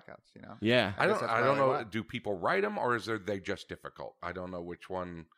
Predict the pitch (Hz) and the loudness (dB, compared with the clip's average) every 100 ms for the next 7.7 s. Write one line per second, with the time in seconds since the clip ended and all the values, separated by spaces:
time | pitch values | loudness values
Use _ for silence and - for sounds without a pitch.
0 | _ _ _ _ - 101 101 - 101 107 | _ _ _ _ -8 -4 -2 -2 -2 -2
1 | 101 - 196 - 160 - 117 107 101 95 | -4 -6 -6 -2 -4 0 2 2 2 2
2 | 92 98 120 127 131 110 113 107 95 104 | 2 4 2 2 0 -2 -2 -2 -2 -2
3 | 90 - 139 143 135 - 85 92 - 78 | -6 -10 -12 -10 -14 -14 -16 -16 -16 -14
4 | 78 78 78 67 71 - - - 139 107 | -14 -14 -16 -12 -14 -14 -18 -16 -12 -10
5 | 95 - 151 160 175 113 143 165 175 139 | -8 4 8 10 10 8 8 8 8 4
6 | 101 101 117 117 - 101 101 90 90 - | 4 6 6 6 4 -2 0 -2 0 0
7 | - 107 104 104 101 101 | 6 10 12 12 10 8